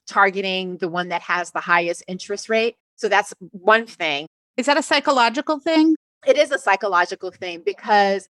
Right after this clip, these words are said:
Speaker 1: y-, yeah, of course, mathematically, one would want to do the reverse of what I just described, but psychologically, it helps to see that something is actually getting paid off. So you get there faster.
Speaker 2: I get that completely. That's how I do my to-do list.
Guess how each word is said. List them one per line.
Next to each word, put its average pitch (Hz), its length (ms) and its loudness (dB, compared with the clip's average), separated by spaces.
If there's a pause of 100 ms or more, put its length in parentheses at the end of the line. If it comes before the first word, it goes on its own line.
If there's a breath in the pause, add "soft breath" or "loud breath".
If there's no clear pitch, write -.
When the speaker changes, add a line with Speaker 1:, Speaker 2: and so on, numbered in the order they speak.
(160)
Speaker 1:
y-, 240 160 -8
yeah, 240 220 0
of - 140 -8
course, - 240 -2
mathematically, 185 1000 -2
one 190 260 0
would 175 180 -2 (100)
want 190 380 2
to 185 120 -8
do 175 320 -2
the 165 140 0
reverse 170 440 0
of 165 100 -10
what 165 100 0
I 165 100 0
just - 240 -14
described, 233 540 -2
but 208 140 -6
psychologically, 220 1000 -2 (220)
it 220 140 0
helps 214 420 0
to 214 140 -4
see 202 580 0 (360)
that 214 180 2
something 214 560 -4
is - 200 -14
actually 185 340 -2
getting 165 260 -6
paid 165 400 -4
off. 127 360 0
So - 140 -4
you 190 200 -2
get 214 240 -2
there 185 140 0
faster. - 640 -4
Speaker 2:
I 294 120 2
get 226 200 2
that 220 120 -2
completely. 220 380 0
That's 220 120 -2
how 220 140 2
I 202 60 0
do 220 100 -2
my 190 140 0
to-do 202 320 -4
list. - 420 -10